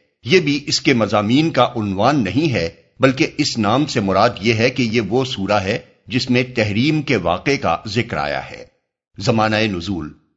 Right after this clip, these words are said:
اس میں تحریم کے جس واقعے کا ذکر کیا گیا ہے، اس کے متعلق احادیث کی روایات میں دو خواتین کا ذکر آیا ہے جو اس وقت حضور صلی اللہ علیہ وسلم کے حرم میں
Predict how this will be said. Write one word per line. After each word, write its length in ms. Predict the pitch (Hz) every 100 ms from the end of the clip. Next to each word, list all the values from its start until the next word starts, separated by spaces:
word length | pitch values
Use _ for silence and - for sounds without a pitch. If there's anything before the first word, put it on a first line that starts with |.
| _
اس 140 | 185 -
میں 80 | 208
تحریم 400 | 160 123 151 196
کے 140 | 202 190
جس 240 | 151 147
واقعے 280 | 107 104 170
کا 120 | 156 98
ذکر 220 | 123 175 143
کیا 200 | 104 95
گیا 240 | 104 113
ہے، 100 | 135 143
اس 160 | 110 -
کے 100 | 143
متعلق 520 | 104 92 92 120 147 -
احادیث 520 | 95 98 85 165 -
کی 140 | 151
روایات 580 | 95 85 92 90 127 -
میں 180 | 104 113 - _ _ 85
دو 180 | 82 180
خواتین 560 | 175 101 98 98 117 123
کا 140 | 123 90
ذکر 220 | 98 - 85
آیا 300 | 76 82 95
ہے 140 | 101 - _ -
جو 140 | 143 135
اس 220 | 160 -
وقت 300 | 120 123 -
حضور 300 | 104 123 131 131
صلی 240 | 107 104
اللہ 380 | 101 101 110 101
علیہ 220 | 87 87
وسلم 500 | 85 - 107 127 110
کے 180 | - 90 -
حرم 300 | 107 110 78
میں 160 | 78